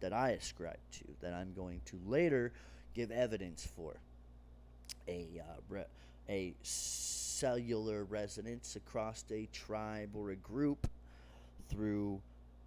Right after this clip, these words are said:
behavioral change of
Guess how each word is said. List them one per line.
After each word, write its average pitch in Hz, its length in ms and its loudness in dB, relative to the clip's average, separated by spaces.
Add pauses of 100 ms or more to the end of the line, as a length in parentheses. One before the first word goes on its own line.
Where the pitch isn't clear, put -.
(240)
behavioral 113 960 6
change 110 720 0 (340)
of 110 220 4